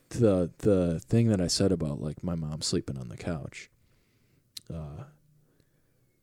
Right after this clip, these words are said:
my mom has mentioned before that, like, when she and my dad would be, like, arguing.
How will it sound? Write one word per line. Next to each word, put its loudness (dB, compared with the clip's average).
my 0
mom 2
has 2
mentioned 0
before 2
that, -8
like, -8
when -6
she -2
and 0
my -4
dad -6
would -10
be, -8
like, -12
arguing. -8